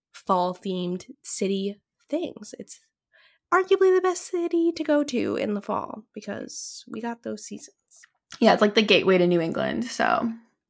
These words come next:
Speaker 1: Yeah, true. I like that.
Speaker 2: Um, I feel like what you were
Speaker 1: Um,
Speaker 2: saying about Harry Potter, like, somehow equaling fall, I feel like that's kind of, like, like, in the academia kind of, like, vibes. I feel like that's very much
Speaker 1: Yeah.
Speaker 2: Boston, too.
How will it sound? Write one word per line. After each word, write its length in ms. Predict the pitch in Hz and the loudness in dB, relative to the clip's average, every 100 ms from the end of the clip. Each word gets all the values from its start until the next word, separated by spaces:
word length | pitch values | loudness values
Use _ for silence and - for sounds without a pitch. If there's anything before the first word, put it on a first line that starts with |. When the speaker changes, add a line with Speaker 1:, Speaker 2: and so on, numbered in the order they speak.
| _ _ _ | _ _ _
Speaker 1:
Yeah, 400 | 220 202 110 107 - | 2 4 4 0 -6
true. 720 | - 202 226 226 190 180 185 - | -2 2 4 2 0 -2 -6 -10
I 40 | 196 | -8
like 160 | 196 - | -6 -8
that. 240 | 90 - _ _ _ _ - | -10 -12 _ _ _ _ 0
Speaker 2:
Um, 680 | 202 185 165 170 - - - | 4 6 4 0 -4 -10 0
I 60 | 226 | 8
feel 120 | 262 | 8
like 80 | 262 | 8
what 80 | 240 | 6
you 80 | |
were 40 | 233 | 6
Speaker 1:
Um, 20 | |
Speaker 2:
saying 200 | 233 226 | 6 4
about 440 | 202 180 175 - - _ _ | 8 8 8 4 -6 _ _
Harry 260 | - 220 196 | 4 6 8
Potter, 600 | - 175 190 208 220 254 _ - | 8 8 10 8 4 0 _ 2
like, 200 | 202 202 | 2 4
somehow 260 | 220 220 | 6 8
equaling 380 | 196 214 220 220 | 6 4 4 6
fall, 580 | 226 226 226 226 240 - _ _ _ | 8 10 10 8 4 -6 _ _ _
I 60 | 220 | 0
feel 100 | 208 | 2
like 120 | 185 | 2
that's 120 | 175 | 0
kind 160 | - - | 0 -4
of, 80 | - | 0
like, 280 | - - - _ _ _ _ _ _ _ 139 185 | -2 -4 -16 _ _ _ _ _ _ _ 2 6
like, 160 | 233 | 8
in 180 | - 226 | 10 10
the 100 | 220 | 12
academia 680 | 196 202 185 180 180 180 180 | 12 10 6 6 6 6 6
kind 200 | 180 180 | 4 2
of, 100 | 175 | 4
like, 380 | 170 180 - - _ - | 4 2 -2 -16 _ 6
vibes. 440 | 180 175 196 214 | 8 10 6 4
I 80 | 214 | 4
feel 100 | 208 | 6
like 100 | 196 | 6
that's 200 | 202 185 | 4 6
very 120 | 180 | 4
much 120 | 175 | 4
Speaker 1:
Yeah. 60 | 180 | 6
Speaker 2:
Boston, 400 | 175 180 - 156 | 6 6 0 -2
too. 300 | 208 - 208 | 0 -2 -2